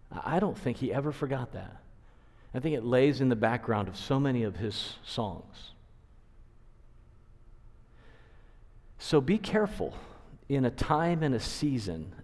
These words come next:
in our cultural moment as we live and breathe and move in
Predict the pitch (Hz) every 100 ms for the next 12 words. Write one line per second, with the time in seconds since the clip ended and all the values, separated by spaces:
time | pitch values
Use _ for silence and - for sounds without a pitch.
0 | - - - 123 120 127 127 117 - -
1 | 147 - 151 131 120 120 135 120 87 78
2 | 107 101 113 135 117 135 127 113 107 104
3 | 123 127 113 110 117 127 120 110 117 107